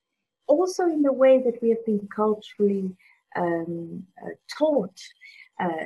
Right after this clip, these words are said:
in, in, uh, in small ways, in, in, uh, in the schools and our families, and all of these ways, um, we expect is the way we do things. I always use the example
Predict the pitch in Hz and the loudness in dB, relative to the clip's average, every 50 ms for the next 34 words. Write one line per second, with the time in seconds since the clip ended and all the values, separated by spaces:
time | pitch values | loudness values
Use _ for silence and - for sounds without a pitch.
0 | - - 170 165 165 156 - - 175 165 165 165 160 156 147 - - - - 175 | -8 -8 -8 -8 -8 -10 -10 -10 -12 -12 -10 -12 -14 -14 -16 -16 -16 -16 -16 -16
1 | 185 - - - 214 226 240 247 240 233 220 220 214 214 202 208 202 196 175 165 | -16 -16 -4 2 2 4 6 6 6 6 6 6 6 6 6 4 4 -2 -6 -8
2 | 165 - - 170 165 - - - 170 - - - 160 - - - - - 294 277 | -8 -10 -10 -10 -10 -12 -12 -10 -12 -12 -10 -12 -12 -12 -14 -20 -8 -2 0 2
3 | 269 262 262 254 247 233 247 190 175 165 151 147 - _ _ _ - 247 254 254 | 4 4 4 2 0 -2 -4 -6 -8 -8 -10 -14 -16 _ _ _ -2 0 2 2
4 | 254 247 254 247 247 247 247 240 233 233 - _ _ - - _ _ _ - 214 | 2 2 0 0 -2 -6 -8 -8 -10 -10 -12 _ _ -20 -20 _ _ _ -8 -8
5 | 202 - - 277 302 311 302 254 208 202 220 226 220 196 202 180 175 175 190 202 | -2 2 4 4 4 4 2 0 0 0 2 2 2 0 -2 -4 -2 2 6 8
6 | 208 220 233 220 214 208 202 196 196 - - - _ - 185 180 175 170 170 170 | 8 10 10 8 8 6 4 0 -2 -6 -10 -14 _ -4 -2 -2 0 -2 -2 -4
7 | 170 170 - _ _ _ _ _ _ _ 233 - - 208 202 - - - - - | -6 -10 -16 _ _ _ _ _ _ _ 0 0 0 0 -2 -4 -10 -8 0 2
8 | 226 220 220 - _ _ 208 208 202 196 202 185 180 170 180 180 180 180 180 185 | 2 2 2 -4 _ _ 0 0 0 0 0 0 0 2 4 4 4 4 4 2
9 | 185 185 - - 185 185 185 185 185 175 175 175 170 170 - - - - - - | 0 -2 -4 -2 0 0 0 0 -2 -2 -2 -2 -4 -4 -6 -10 -10 -10 -10 -14
10 | _ _ - - _ _ _ _ - - - - - - 214 220 - 208 247 262 | _ _ -20 -20 _ _ _ _ -20 -20 -20 -20 -6 -2 -2 0 0 4 6 8
11 | 269 247 202 - - 185 180 196 208 208 208 202 190 180 180 - _ _ 170 170 | 8 6 4 0 -4 -2 0 2 2 2 2 0 0 -2 -2 -4 _ _ -6 -4
12 | 175 180 185 185 185 - 185 175 175 175 170 170 - | -2 -2 -2 -4 -2 2 4 4 4 4 2 -2 -8